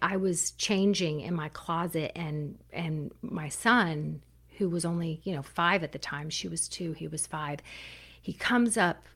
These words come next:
to my closet, which, you know, I guess was, like, at the farmost, f-, farthest point in my house. And he's like, "Mom, we've been yelling for you.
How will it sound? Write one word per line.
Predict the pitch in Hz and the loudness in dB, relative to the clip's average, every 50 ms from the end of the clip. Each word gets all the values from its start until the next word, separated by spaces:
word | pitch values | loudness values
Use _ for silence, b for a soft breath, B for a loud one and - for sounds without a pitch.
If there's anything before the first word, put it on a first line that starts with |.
| _ - - - - - | _ -20 -20 -20 -8 -4
to | - 202 | 0 2
my | 190 156 151 | 2 2 0
closet, | 143 - - - 185 175 170 165 151 147 127 120 113 - - - - - | -4 -8 -2 0 2 2 2 0 -2 -4 -4 -6 -6 -8 -10 -14 -18 -10
which, | - 160 160 - - - - - - - - - - - - | -6 -6 -4 -2 -2 -4 -4 -4 -8 -10 -12 -14 -14 -8 -4
you | 175 170 165 156 | -2 0 0 0
know, | 151 147 147 | 0 0 -2
I | 151 156 | -4 -2
guess | 156 170 170 - - | -2 -4 -4 -4 -4
was, | 160 - | -6 -4
like, | 156 143 151 - 170 | -2 -4 -4 -4 -6
at | 160 - | -6 -6
the | - | -6
farmost, | - - 196 185 196 202 196 185 185 180 - - - _ _ _ _ - - | 0 2 2 4 4 4 4 4 2 -2 -4 -10 -16 _ _ _ _ -20 -20
f-, | - - - - - 226 190 196 - | -20 -16 -12 -4 -2 -2 -2 0 4
farthest | 220 214 220 226 - 220 220 - - - | 8 8 8 10 8 6 4 4 2 0
point | - 226 214 208 196 - | 2 4 4 4 4 2
in | - 175 180 | 2 2 2
my | 170 143 147 | 2 2 0
house. | - 180 190 190 156 156 - - - - | 2 2 4 4 4 2 -2 -6 -10 -6
And | 185 170 160 170 160 B B B B B B B B B | -4 -2 0 0 -2 B B B B B B B B B
he's | - 233 208 | -4 -2 0
like, | 220 190 | 4 6
"Mom, | 220 220 262 302 349 370 370 339 294 247 | 6 8 8 8 8 8 8 10 10 10
we've | 226 226 - | 8 8 6
been | 254 262 262 | 4 4 4
yelling | 254 311 349 392 415 392 370 349 | 6 8 8 10 10 8 6 4
for | - - 247 | 0 0 0
you. | 247 233 247 240 220 208 185 | 4 8 12 12 12 12 12